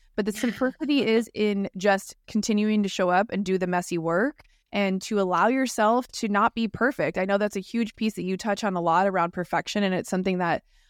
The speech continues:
Speaker 1: I know all women, we're all quote unquote recovering perfectionists because who doesn't wanna show up perfect? Who doesn't wanna look perfect, feel perfect, be perfect? Like, all, like, duh,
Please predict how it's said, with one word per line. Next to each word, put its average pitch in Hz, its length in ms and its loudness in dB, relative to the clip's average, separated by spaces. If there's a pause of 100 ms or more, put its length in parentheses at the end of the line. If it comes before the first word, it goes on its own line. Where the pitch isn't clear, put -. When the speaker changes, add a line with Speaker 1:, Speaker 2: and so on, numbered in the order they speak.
Speaker 1:
I 240 80 -6
know 302 160 2
all 262 240 2
women, 196 300 0
we're 202 140 -2
all 220 360 0
quote 190 180 0
unquote 175 300 -2
recovering 180 500 -2
perfectionists 175 640 -2
because 220 200 0
who - 140 -4
doesn't 269 320 2
wanna 247 420 2
show 202 220 2
up 180 140 2
perfect? 170 400 -4
Who 233 80 -4
doesn't 233 260 -2
wanna 220 280 0 (320)
look 254 200 2
perfect, 247 340 0
feel 247 220 2
perfect, 233 460 0
be 233 160 -2
perfect? 233 480 0
Like, 220 240 0
all, 269 240 2
like, 233 140 -4 (100)
duh, 254 360 4